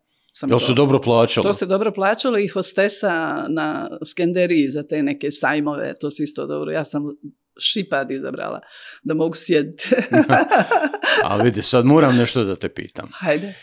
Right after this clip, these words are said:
Speaker 2: Vidi, dolaziš, mlada, atraktivna djevojka, jedva punoljetna, dolazi u veliki grad, daleko je od kuće. E,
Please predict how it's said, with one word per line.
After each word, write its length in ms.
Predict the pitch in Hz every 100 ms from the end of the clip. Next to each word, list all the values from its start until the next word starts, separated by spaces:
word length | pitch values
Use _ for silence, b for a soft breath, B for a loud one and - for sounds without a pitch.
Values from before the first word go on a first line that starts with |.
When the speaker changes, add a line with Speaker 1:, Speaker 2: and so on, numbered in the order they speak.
| B -
Speaker 2:
Vidi, 220 | 101 87
dolaziš, 640 | - 123 131 98 80 - -
mlada, 540 | 95 90 85 82 80 -
atraktivna 680 | 95 - 95 - 85 80
djevojka, 520 | 73 80 78 80 - 95
jedva 460 | 110 117 110 98
punoljetna, 680 | 120 107 87 69 73 - 78
dolazi 520 | 80 113 117 101 104
u 60 | 95
veliki 460 | 101 95 90 - 90
grad, 420 | 85 82 78 80
daleko 640 | 78 92 92 104 - 101
je 140 | 90 87
od 160 | 87
kuće. 440 | - 95 85 -
E, 120 | -